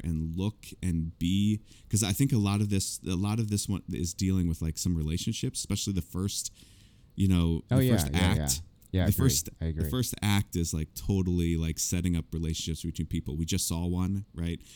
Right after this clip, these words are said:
Speaker 1: And then we're gonna cut to, um, after this relationship that happens with,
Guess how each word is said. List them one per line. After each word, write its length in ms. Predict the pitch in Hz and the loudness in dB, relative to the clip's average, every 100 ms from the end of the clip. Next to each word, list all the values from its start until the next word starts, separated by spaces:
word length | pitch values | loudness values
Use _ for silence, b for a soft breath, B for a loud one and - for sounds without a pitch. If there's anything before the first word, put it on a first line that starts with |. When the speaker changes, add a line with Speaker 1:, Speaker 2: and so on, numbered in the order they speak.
| B B | B B
Speaker 1:
And 140 | 87 87 | -2 2
then 120 | 87 | 2
we're 100 | 85 | 0
gonna 180 | 85 78 | -2 -4
cut 360 | - - - - | -4 -6 -6 -6
to, 420 | - 87 82 82 B B B B B B - - - - - - - - - | -2 0 0 -4 B B B B B B -16 -16 -20 -20 -16 -16 -18 -14 -6
um, 340 | 98 67 50 - | -4 -4 -8 -6
after 320 | 101 98 95 | -4 -2 -2
this 460 | 90 95 - - - | 2 2 2 0 0
relationship 580 | 101 98 90 - - 92 | 0 0 0 -2 -4 -2
that 140 | 90 85 | -2 0
happens 440 | 87 87 87 82 | -2 0 -2 -2
with, 260 | 87 78 | -4 -6